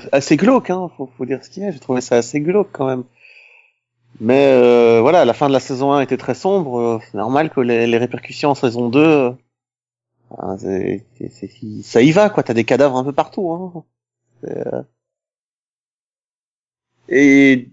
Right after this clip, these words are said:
c'est une des rares séries où ils ont décidé de garder les cadavres, tu vois. En général, quand il y a des gens qui meurent dans certaines séries, ils font disparaître les cadavres, euh, alors qu'il y a aucune raison pour que le corps ait disparu et il est plus là. Là, t'as, euh, t'as des corps un peu partout.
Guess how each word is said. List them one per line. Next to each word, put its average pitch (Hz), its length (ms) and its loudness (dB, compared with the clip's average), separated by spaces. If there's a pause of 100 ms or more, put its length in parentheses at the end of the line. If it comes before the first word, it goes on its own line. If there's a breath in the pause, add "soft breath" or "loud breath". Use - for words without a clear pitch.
(220)
c'est - 260 -12
une 160 180 6
des 156 100 4
rares 151 180 2
séries 180 260 2
où 180 80 0
ils 151 60 -4
ont 147 60 -6
décidé 147 340 -2
de 147 80 0
garder 139 340 2
les 147 80 0
cadavres, 165 460 0
tu - 80 -14
vois. 143 80 -6
En 139 80 -4
général, 139 400 -2
quand 147 140 -6
il 135 40 -2
y - 20 -2
a 131 40 -2
des 131 80 0
gens 139 120 -2
qui - 160 -10
meurent 151 200 2
dans 127 80 -4
certaines 127 300 -6
séries, 147 200 -2
ils 165 60 -6
font 135 140 0
disparaître 131 480 2
les 123 100 2
cadavres, 131 600 2 (960 soft breath)
euh, - 320 -10
alors - 220 -2
qu'il - 100 0
y - 40 4
a - 40 4
aucune 160 220 2
raison 151 240 4
pour - 160 -14
que - 80 -4
le 143 80 4
corps 143 260 2
ait 143 40 2
disparu 131 420 -2
et 185 120 0
il 135 60 -2
est 120 60 -8
plus 156 120 -10
là. 143 160 -2 (340)
Là, 175 200 2
t'as, 139 540 2
euh, 120 200 -8
t'as 113 100 -12
des 113 100 -2
corps 160 220 0
un 156 80 -4
peu 151 100 -6
partout. - 340 -8